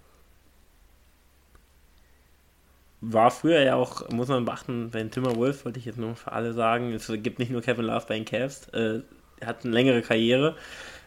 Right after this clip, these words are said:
ähm, zu denen auch viele dreißig dreißig Spiele gehörten. Jonas Valanciunas, Rudy Gobert, Rudy Gobert und Yusuf Nurkic.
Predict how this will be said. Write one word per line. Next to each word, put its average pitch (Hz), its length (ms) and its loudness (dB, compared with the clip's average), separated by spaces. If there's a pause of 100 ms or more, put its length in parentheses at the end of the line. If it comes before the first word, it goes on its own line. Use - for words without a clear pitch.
(140)
ähm, 113 300 4
zu 120 80 4
denen 117 160 10
auch 107 100 6
viele 127 240 4
dreißig 113 380 4
dreißig 117 340 0
Spiele 113 240 0
gehörten. 113 460 0 (1120)
Jonas 135 420 4
Valanciunas, 123 880 4 (2500)
Rudy 151 560 6 (400)
Gobert, 123 640 6 (1000)
Rudy 123 200 4
Gobert 117 500 4 (1200)
und 135 380 6 (300)
Yusuf 143 340 2
Nurkic. - 560 -2